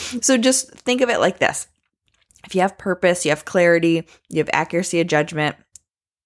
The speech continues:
these emotions are so powerful, they can literally drive people to heights of super achievement. It's, it's like love is this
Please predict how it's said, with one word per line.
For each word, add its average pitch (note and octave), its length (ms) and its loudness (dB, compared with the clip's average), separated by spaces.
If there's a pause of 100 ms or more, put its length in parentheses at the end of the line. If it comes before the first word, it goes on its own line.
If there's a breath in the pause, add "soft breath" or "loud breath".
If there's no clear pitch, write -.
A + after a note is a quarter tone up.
these G3+ 340 -2 (120)
emotions F3 560 0
are D#3+ 120 -2
so D#3+ 380 0
powerful, F3 720 -2 (320 loud breath)
they E3 280 2
can G3 260 -2
literally F3+ 340 4
drive D3 340 0
people D#3 320 -6
to D3 240 -8
heights D3+ 360 -2
of C#3 100 -6
super C#3+ 420 -2
achievement. - 800 -10 (580 soft breath)
It's, - 520 0
it's - 180 -4
like G#3 220 -2
love G#3 280 2
is C4 120 0
this G3 320 -2